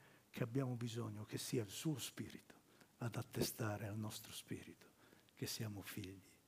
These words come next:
amati. Perché è importante questo? Perché la verità è che noi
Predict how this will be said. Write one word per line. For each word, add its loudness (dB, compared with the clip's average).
amati. -8
Perché 12
è 12
importante 8
questo? 0
Perché 12
la 12
verità 12
è 8
che 10
noi 12